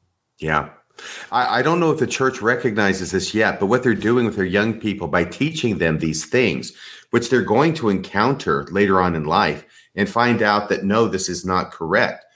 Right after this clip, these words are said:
Why did the church teach me this? What they're doing is they're in the business of setting up their young people like bowling pins to get hit by a strike later on in life. And it's not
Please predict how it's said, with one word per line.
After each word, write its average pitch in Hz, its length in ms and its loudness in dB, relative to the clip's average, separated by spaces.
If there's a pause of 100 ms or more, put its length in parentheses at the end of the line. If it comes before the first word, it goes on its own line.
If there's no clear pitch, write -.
(140)
Why 104 200 2
did 101 160 -4
the 92 60 -10
church - 380 -6
teach 156 360 -4
me 87 120 2
this? 65 240 -2 (300)
What 127 140 2
they're 127 120 4
doing 131 260 4
is 104 100 0
they're 107 120 4
in 104 100 4
the 95 60 0
business 104 560 0
of 98 160 -6
setting 131 440 0
up 92 220 -4
their 90 140 2
young 104 300 0
people 90 400 -6
like 80 300 -2
bowling 113 500 2
pins - 480 -10 (440)
to 107 100 -4
get 117 280 0
hit 98 240 0
by 92 120 2
a 92 120 4
strike 131 540 0
later 90 320 2
on 87 140 0
in 95 80 -2
life. 104 320 0
And 104 120 -2
it's 98 140 -6
not 147 300 0